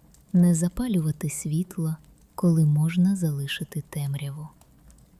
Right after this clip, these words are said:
Не говорити, коли достатньо бути поруч. Не втручатися, коли ніч сама знає, що робити. Одного разу до Ярини прийшли з палацу.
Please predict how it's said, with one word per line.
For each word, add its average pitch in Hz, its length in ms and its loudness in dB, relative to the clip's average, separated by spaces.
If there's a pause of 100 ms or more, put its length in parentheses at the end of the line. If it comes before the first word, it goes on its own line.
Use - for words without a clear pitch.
(480)
Не 160 200 4
говорити, 151 800 -2 (560)
коли 180 320 2
достатньо 165 680 -2
бути 147 480 -4 (100)
поруч. - 560 -10 (1300)
Не 180 160 6
втручатися, 180 1000 -4 (580)
коли 160 320 2
ніч 156 580 2
сама 160 500 0
знає, 143 480 -4
що - 320 -10
робити. 147 560 -10 (1500)
Одного 165 520 4
разу 170 480 -2 (280)
до 165 200 2
Ярини 175 540 2
прийшли 147 540 -4
з - 60 -12
палацу. 143 680 -10